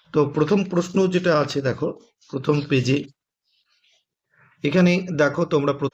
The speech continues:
প্রত্যেকেই দেখতে পাবে বেঙ্গলি ফার্স্ট ল্যাঙ্গুয়েজ ডাব্লিউবিএইচএ ইন্টার স্কুল টেস্ট কোশ্চেন পেপারস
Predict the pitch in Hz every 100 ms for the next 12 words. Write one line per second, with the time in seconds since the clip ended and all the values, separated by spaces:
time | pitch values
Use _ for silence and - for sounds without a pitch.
0 | - 156 151 175 175 175 151 - 147 143
1 | 160 139 135 135 147 147 127 131 - 131
2 | 127 127 170 180 - - - _ - 135
3 | 127 143 147 147 135 127 131 - 139 156
4 | 120 120 127 131 127 - 131 131 139 135
5 | - - 123 131 120 120 147 180 -